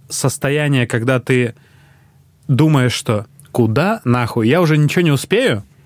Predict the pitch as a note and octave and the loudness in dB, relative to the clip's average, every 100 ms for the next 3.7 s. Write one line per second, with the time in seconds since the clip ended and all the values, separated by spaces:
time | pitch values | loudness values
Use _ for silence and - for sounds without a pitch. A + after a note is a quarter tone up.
0 | _ - D3+ A#2+ - C#3+ D3+ - E3+ D3 | _ -2 -2 -2 0 0 0 0 0 0
1 | D3 D#3+ - B2+ - F3 A3+ - - E3 | -2 -2 -4 -4 -2 -2 -2 -6 -2 2
2 | D3 E3+ D#3 C3+ - A#2+ C3 F#3 A#3 _ | 2 2 0 0 0 0 0 -2 -6 _
3 | - A#2+ A#2+ C3+ C3 C3+ C#3 | -4 -2 -2 0 0 0 -2